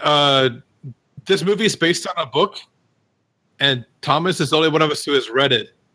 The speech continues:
so he will be able to give us the insider info on it.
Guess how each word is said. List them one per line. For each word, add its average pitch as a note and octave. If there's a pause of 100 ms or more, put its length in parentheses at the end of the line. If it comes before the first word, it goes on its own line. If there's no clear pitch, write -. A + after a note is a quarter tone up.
(560)
so B2
he C3+
will D3
be C3
able C3
to B2 (320)
give C3
us - (100)
the C#3
insider C#3+
info B2+
on A2
it. A2+